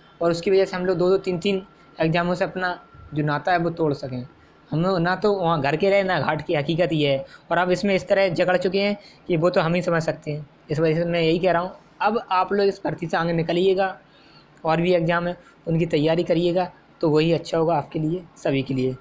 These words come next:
ठीक है दोस्तों, अभी के लिए इतना ही। और जो भी साथी हमारे चैनल से नए जुड़े हैं, चैनल को सब्सक्राइब कर लीजिएगा तथा share भी कर दीजिएगा, जिससे और भी साथी उनहत्तर हज़ार के इस चैनल से जुड़ सकें, क्योंकि मैं किसी के पक्ष की बात नहीं करता हूँ, क्योंकि मैंने जो हकीकत मैं आपको बता चुका हूँ।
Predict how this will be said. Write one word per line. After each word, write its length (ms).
ठीक 120
है 60
दोस्तों, 260
अभी 180
के 100
लिए 200
इतना 200
ही। 160
और 120
जो 160
भी 80
साथी 240
हमारे 200
चैनल 220
से 120
नए 100
जुड़े 200
हैं, 100
चैनल 280
को 80
सब्सक्राइब 380
कर 80
लीजिएगा 440
तथा 120
share 280
भी 100
कर 120
दीजिएगा, 240
जिससे 240
और 200
भी 80
साथी 300
उनहत्तर 280
हज़ार 200
के 160
इस 120
चैनल 200
से 120
जुड़ 200
सकें, 260
क्योंकि 280
मैं 320
किसी 340
के 140
पक्ष 220
की 120
बात 220
नहीं 100
करता 260
हूँ, 80
क्योंकि 240
मैंने 300
जो 160
हकीकत 340
मैं 140
आपको 200
बता 240
चुका 240
हूँ। 180